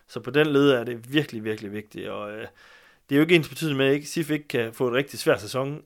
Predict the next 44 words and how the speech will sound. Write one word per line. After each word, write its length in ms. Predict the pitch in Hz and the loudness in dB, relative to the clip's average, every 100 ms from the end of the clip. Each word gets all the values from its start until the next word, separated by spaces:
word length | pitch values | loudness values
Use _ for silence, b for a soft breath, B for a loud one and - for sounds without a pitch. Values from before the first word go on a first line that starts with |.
| - | -14
Øh, 180 | 117 107 | -12 -8
alligevel, 320 | 123 170 143 | -6 -2 -2
det 80 | 123 | -2
kan 120 | 120 | -6
det 80 | 110 | -2
sagtens 380 | 156 170 123 - | -2 -2 -6 -2
være, 200 | 127 123 | 0 2
men, 300 | 113 107 107 | 0 -6 -8
men, 320 | - 117 117 - | -8 -8 -8 -14
men 240 | 143 123 | -12 -12
det 100 | 120 | -4
giver 140 | 143 143 | 2 4
bare 200 | 127 120 | 4 2
noget 100 | 107 | -2
optimisme, 720 | 101 117 127 127 - 101 95 | -6 -8 -6 -6 -10 -10 -10
altså, 200 | 95 98 | -10 -8
øh, 280 | 92 92 95 B B B B | -8 -8 -12 B B B B
og 80 | - | -12
jeg 80 | 101 | -4
tænker, 240 | 143 143 | -2 0
fansene 460 | 135 135 151 147 113 | 0 2 0 -2 -6
også 300 | 117 - - | -4 -6 -12
har 120 | - | -14
gået 200 | 107 110 | -6 -6
meget 260 | 107 131 131 | 2 4 4
mere 220 | 117 113 - | 0 -4 -6
positivt 380 | - 135 - 113 | -4 -4 -4 -4
hjem 200 | 117 123 | -4 -6
fra, 260 | 113 107 107 | -8 -8 -10
fra 140 | 113 | -6
stadion, 400 | 127 120 107 98 | -2 -2 -2 -10
end, 220 | 101 101 | -12 -12
øh, 240 | 101 98 104 | -10 -8 -10
end, 260 | 107 104 - | -12 -12 -14
end 140 | 110 | -10
det 60 | 110 | -6
har 60 | 104 | -4
været 140 | 104 | -2
tilfældet, 400 | 131 120 110 110 | -2 -2 -4 -4
hvis 140 | 110 | -6
de 100 | - | -6
ikke 120 | 113 110 | -6 -4
har 60 | |
vundet. 200 | 110 110 | -6 -8